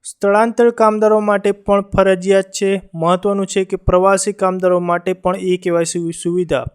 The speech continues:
ઉપલબ્ધ કરવામાં આવી છે. રાષ્ટ્રીય ખાદ્ય સુરક્ષા યોજનાનો લાભ મેળવવા માટે સ્થળાંતરિત કામદારોએ પણ સો ટકા ઈ કેવાયસી કરાવવું જરૂરી છે. આ સૂચના પછી ઈ કેવાયસી કાર્ય રાશન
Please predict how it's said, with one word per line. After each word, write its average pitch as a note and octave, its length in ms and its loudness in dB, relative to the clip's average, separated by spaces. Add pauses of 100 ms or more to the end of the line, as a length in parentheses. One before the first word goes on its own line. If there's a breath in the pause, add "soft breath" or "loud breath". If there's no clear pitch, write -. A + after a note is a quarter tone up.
(280)
ઉપલબ્ધ F#3+ 380 0
કરવામાં F#3+ 420 2
આવી F#3+ 180 2
છે. G3+ 140 0
રાષ્ટ્રીય F3 480 0
ખાદ્ય F#3 240 -2
સુરક્ષા F3+ 480 -2
યોજનાનો F3 540 -2
લાભ E3 280 0
મેળવવા E3 300 -2
માટે E3 300 -6
સ્થળાંતરિત F3 760 -4 (480)
કામદારોએ G#3 580 4
પણ G3+ 240 2
સો F#3+ 260 -2
ટકા F#3+ 340 -2
ઈ F#3 160 -4
કેવાયસી E3+ 440 -2
કરાવવું E3 460 -2 (160)
જરૂરી D3 460 -4
છે. C3+ 120 -12 (260)
આ D#3 80 0
સૂચના F3+ 440 -4
પછી G3 400 -2
ઈ F#3+ 100 -2
કેવાયસી F#3 440 0
કાર્ય F3 320 -2
રાશન E3+ 420 -4